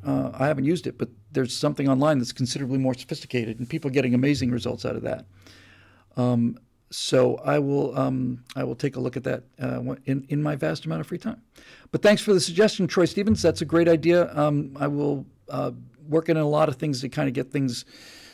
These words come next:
uh, revamped here. And I'm just this, I'm just, this, this, this series that I'm writing, I'm just bleeding out.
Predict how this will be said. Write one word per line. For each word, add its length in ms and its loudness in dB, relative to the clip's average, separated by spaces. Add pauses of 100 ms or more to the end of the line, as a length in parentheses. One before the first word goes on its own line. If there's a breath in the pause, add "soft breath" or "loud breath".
(200 loud breath)
uh, 220 0
revamped 480 2
here. 260 0
And 160 2
I'm 280 2
just 240 -4
this, 160 0 (220)
I'm 140 4
just, 180 -2 (220)
this, 800 0
this, 420 2
this 280 0
series 500 2 (320)
that 120 2
I'm 160 0
writing, 340 0 (400 loud breath)
I'm 120 4
just 260 2
bleeding 320 6
out. 260 4